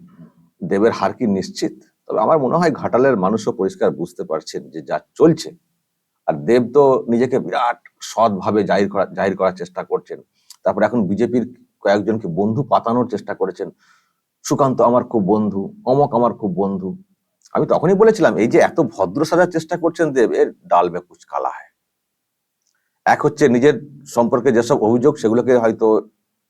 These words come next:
সে-, সেই জায়গা থেকে যদি একটু বাঁচার, বাঁচা যায়,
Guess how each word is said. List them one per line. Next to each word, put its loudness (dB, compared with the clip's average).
সে-, 0
সেই 2
জায়গা 6
থেকে 0
যদি 2
একটু 0
বাঁচার, 2
বাঁচা 0
যায়, 2